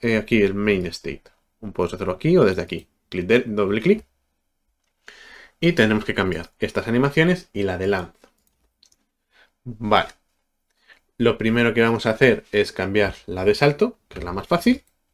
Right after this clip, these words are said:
Doble clic. Buscamos una de salto. Buscamos aquí jump. Y tendrá que ser la de jump start. Ahí está.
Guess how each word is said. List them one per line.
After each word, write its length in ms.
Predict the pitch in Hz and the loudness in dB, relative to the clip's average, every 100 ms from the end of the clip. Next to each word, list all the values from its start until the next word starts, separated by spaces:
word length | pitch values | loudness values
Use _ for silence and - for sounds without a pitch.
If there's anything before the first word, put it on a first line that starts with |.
| _ _ _ - | _ _ _ -10
Doble 260 | 95 95 | -6 -2
clic. 320 | 160 233 - _ _ _ _ _ _ _ | 0 0 -2 _ _ _ _ _ _ _
Buscamos 460 | - - 90 82 - | -18 -10 -8 -8 -8
una 120 | 95 | -4
de 80 | 104 | -2
salto. 480 | - 165 160 214 - - - | 2 0 2 -2 -4 -18 -20
Buscamos 300 | - - - | -20 -20 -18
aquí 260 | - - - - | -12 -12 -12 -2
jump. 280 | 156 226 220 _ _ - _ _ _ _ _ _ _ _ _ _ _ _ | 0 0 -6 _ _ -20 _ _ _ _ _ _ _ _ _ _ _ _
Y 120 | 127 | -2
tendrá 360 | 117 104 107 104 | 0 2 2 0
que 100 | 104 | -2
ser 260 | - 104 - | 0 -2 -4
la 180 | 98 95 | -6 -6
de 160 | 92 - - | -6 -10 -14
jump 240 | 92 - | -14 -10
start. 380 | 113 - 208 - _ _ _ _ _ _ _ _ _ _ _ _ _ _ _ _ _ _ _ _ _ _ _ _ _ - - _ _ _ _ _ - | -6 0 -2 -2 _ _ _ _ _ _ _ _ _ _ _ _ _ _ _ _ _ _ _ _ _ _ _ _ _ -18 -18 _ _ _ _ _ -12
Ahí 100 | 95 | -10
está. 340 | - 151 - | -4 -4 -4